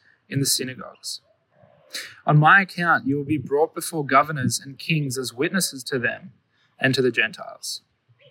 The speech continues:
But when they arrest you, do not worry about what to say or how to say it. Uh, at that time, you will be given what to say, for it will not be you speaking, but the Spirit of your Father speaking through you.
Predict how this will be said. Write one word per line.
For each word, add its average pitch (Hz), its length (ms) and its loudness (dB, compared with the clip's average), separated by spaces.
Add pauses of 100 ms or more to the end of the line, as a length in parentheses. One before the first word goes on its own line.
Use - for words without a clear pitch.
(380)
But 156 80 6
when 185 160 8
they 220 140 6
arrest 165 420 2
you, 123 220 -8 (260)
do 156 100 2
not 196 200 6
worry 156 260 6
about 151 240 -2
what 143 200 -6
to 139 100 -12
say 151 500 -2
or 131 380 -6
how 139 260 4
to 131 100 -2
say 143 300 0
it. - 160 -8 (1200)
Uh, 120 160 2
at 156 140 4
that 160 160 6
time, 147 420 2
you 135 120 -4
will 135 80 -2
be 147 100 -8
given 170 340 2
what 147 180 -2
to 127 100 -12
say, - 420 -14 (580)
for 165 140 2
it 160 60 2
will 165 80 2
not 202 180 0
be 208 80 -2
you 156 240 -2
speaking, - 600 -6 (600)
but 147 100 -2
the 156 80 4
Spirit 165 360 0
of 143 80 -14
your 151 100 -6
Father 113 460 -2
speaking 131 420 -8
through 131 300 -4
you. - 220 -10